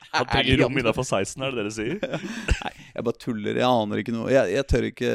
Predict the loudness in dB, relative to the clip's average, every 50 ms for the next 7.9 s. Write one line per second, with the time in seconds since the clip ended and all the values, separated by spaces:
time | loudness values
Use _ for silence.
0 | 0 0 2 2 2 2 4 4 4 4 4 4 2 0 2 2 -2 0 0 -2
1 | -2 -2 -4 -6 -8 -8 -6 -6 -8 -8 -10 -8 -6 -4 -4 -4 -4 -4 -6 -6
2 | -6 -6 -4 -4 -2 -2 -2 -2 -4 -4 -4 -4 -4 -4 -6 -6 -6 -2 0 0
3 | 0 0 2 2 2 2 2 -2 -10 -20 -20 _ _ _ _ _ -6 -2 -2 -2
4 | 0 0 0 0 0 0 -4 -6 -4 -4 0 0 0 -2 -2 -8 -14 -12 -10 -8
5 | -8 -8 -8 -10 -14 -16 -16 _ _ _ _ _ _ -8 -4 -4 -2 -2 -2 -2
6 | -2 -2 -2 -2 -4 -4 -4 -4 -4 -6 -6 -8 -10 -12 -8 -6 -4 -2 0 0
7 | -2 -2 -4 -8 -14 -16 _ _ _ _ -8 -6 -6 -6 -6 -6 -8